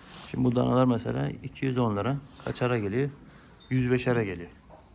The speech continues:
Allah bereket versin yani, gayet uygun bence. Biz şu danayı mesela, bu danalar yüz kırk, yüz elli, yüz altmış, yüz yetmiş lira şu anda. Bu şekilde simental danalar.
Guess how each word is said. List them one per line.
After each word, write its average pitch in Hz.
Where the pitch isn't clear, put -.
Allah 120
bereket 117
versin 110
yani, 101
gayet 107
uygun 107
bence. 101
Biz 113
şu 127
danayı 127
mesela, 113
bu 110
danalar 120
yüz 120
kırk, -
yüz 113
elli, 113
yüz 110
altmış, 110
yüz 110
yetmiş -
lira 135
şu -
anda. 98
Bu 113
şekilde 110
simental 107
danalar. 95